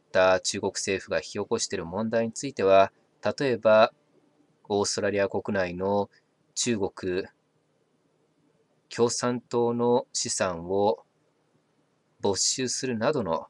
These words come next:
対抗措置も取ることが可能だと思われますので、オーストラリア政府にはありと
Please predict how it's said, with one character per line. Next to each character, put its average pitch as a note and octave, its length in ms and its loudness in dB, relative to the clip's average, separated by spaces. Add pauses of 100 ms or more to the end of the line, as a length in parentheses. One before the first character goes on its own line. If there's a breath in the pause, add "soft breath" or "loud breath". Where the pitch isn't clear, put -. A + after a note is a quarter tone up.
(260)
対 F#2+ 180 0
抗 F#2+ 120 -2
措 F#2 120 -4
置 F#2 160 -6
も F#2 340 0 (1400)
取 G2 140 -2
る F#2 40 -4
こ F#2 80 -8
と E2+ 140 -8
が E2 280 0 (120)
可 F#2+ 180 -2
能 G2+ 160 -6
だ A2+ 140 0
と F#2+ 140 -6
思 F#2 140 -6
わ A2+ 80 -2
れ C3 60 -6
ま D3 100 -8
す - 140 -8
の A2+ 60 -4
で、 - 180 0 (1600)
オ G2 120 2
ー - 20 0
ス - 80 -4
ト - 80 -6
ラ G2 80 2
リ F#2+ 80 -2
ア F#2+ 40 0
政 F#2+ 260 -4
府 F#2+ 80 -12
に F#2 100 -10
は F2+ 340 0 (480)
あ F#2 120 2
り F2+ 140 -6
と G2 400 0